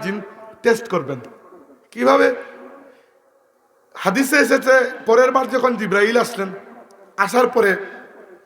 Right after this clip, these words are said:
খাদিজা রাদিয়াল্লাহু আনহা কে আল্লাহর নবী বললেন, "খাদিজা",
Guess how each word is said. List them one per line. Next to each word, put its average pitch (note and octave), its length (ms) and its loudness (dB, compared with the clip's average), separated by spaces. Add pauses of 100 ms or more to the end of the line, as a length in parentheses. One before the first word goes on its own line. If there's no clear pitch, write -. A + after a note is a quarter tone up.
(680)
খাদিজা G#3+ 400 2
রাদিয়াল্লাহু G#3 680 0
আনহা F#3 360 -2 (160)
কে G3+ 100 0
আল্লাহর F3+ 360 -2
নবী F3+ 100 -8
বললেন, F#3 260 -4
"খাদিজা", G#3 580 -2